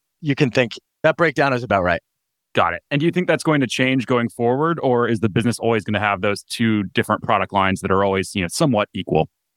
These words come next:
Speaker 1: Well, they're highly complementary, and it really, it's somewhat market driven. So in certain market environments, cash, storing cash in a high yield bank account becomes relatively more attractive when, as debt and,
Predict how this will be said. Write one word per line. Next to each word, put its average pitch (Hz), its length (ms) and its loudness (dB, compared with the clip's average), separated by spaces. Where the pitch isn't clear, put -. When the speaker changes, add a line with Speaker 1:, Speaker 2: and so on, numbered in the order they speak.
Speaker 1:
Well, 160 80 2
they're 165 140 4
highly 175 240 0
complementary, 127 640 -2
and 117 280 0
it 117 120 -2
really, 120 480 0
it's 117 200 -6
somewhat 135 360 0
market 117 280 0
driven. 92 420 -2
So 107 480 2
in 123 100 4
certain 120 640 0
market 123 300 2
environments, 113 880 0
cash, 107 640 0
storing 127 480 0
cash 107 640 -2
in 107 180 -2
a 104 120 2
high 110 220 0
yield 107 360 -4
bank 110 240 0
account 92 420 0
becomes 120 300 0
relatively 101 480 2
more 92 220 0
attractive 101 640 0
when, 110 260 0
as 110 200 2
debt 107 440 0
and, 104 120 -10